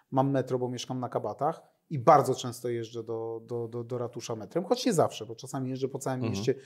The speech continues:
Speaker 1: i używam samochodu, e, bo po prostu wiem, trzydzieści minut, dwadzieścia sześć minut
Speaker 2: I jest
Speaker 1: od
Speaker 2: pan na
Speaker 1: wyjścia z
Speaker 2: miejscu.
Speaker 1: domu i jestem na miejscu, a samochodem jadę godzinę.
Speaker 2: No tak, panie prezydencie, ale powiedzmy sobie jasno, metro w Warszawie, no jest, mamy już te dwie linie,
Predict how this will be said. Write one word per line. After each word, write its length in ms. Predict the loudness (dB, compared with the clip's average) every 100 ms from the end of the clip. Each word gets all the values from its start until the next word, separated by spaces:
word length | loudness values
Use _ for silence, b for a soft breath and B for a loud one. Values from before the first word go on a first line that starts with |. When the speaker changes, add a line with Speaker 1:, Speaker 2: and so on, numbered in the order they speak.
| B B
Speaker 1:
i 80 | 0
używam 340 | 2 0 -2
samochodu, 600 | -2 -4 -2 -2 0 -2 b b b b 4
e, 280 | 6 4 2
bo 140 | 0
po 100 | 2
prostu 280 | 2 -2 0
wiem, 280 | 2 2 -2 -6
trzydzieści 600 | -6 -4 -2 -4 -2 0
minut, 180 | 0 4
dwadzieścia 400 | 4 2 -2 -4
sześć 240 | -4 -6
minut 140 | 0
Speaker 2:
I 40 | 4
jest 160 | 6
Speaker 1:
od 60 | 6
Speaker 2:
pan 80 | 6
na 40 |
Speaker 1:
wyjścia 160 | 6 4
z 20 | 6
Speaker 2:
miejscu. 80 | 4
Speaker 1:
domu 160 | 2 -6 _ -6
i 60 | -2
jestem 260 | 0 0
na 80 | -2
miejscu, 360 | -2 -4 -6 -4
a 60 | 0
samochodem 420 | 4 6 6 4
jadę 180 | 4 2
godzinę. 340 | 2 -2 -6
Speaker 2:
No 60 | -6
tak, 240 | -4 -4
panie 220 | -4 -4
prezydencie, 560 | -4 -6 -2 -4 -4 -12 -12
ale 180 | -10 -10
powiedzmy 380 | -6 -8 -6 -8
sobie 300 | -6 -6 -4
jasno, 340 | -6 -6 -8
metro 440 | -4 -4 -2 -6
w 120 | -6 -6
Warszawie, 520 | -8 -4 -6 -6 -12
no 100 | -16 -16
jest, 420 | -6 -4 -2 -4
mamy 240 | -2 -2 -2
już 220 | -4 -8
te 100 | -12
dwie 220 | -6 -4
linie, 420 | -2 -4 -6 -10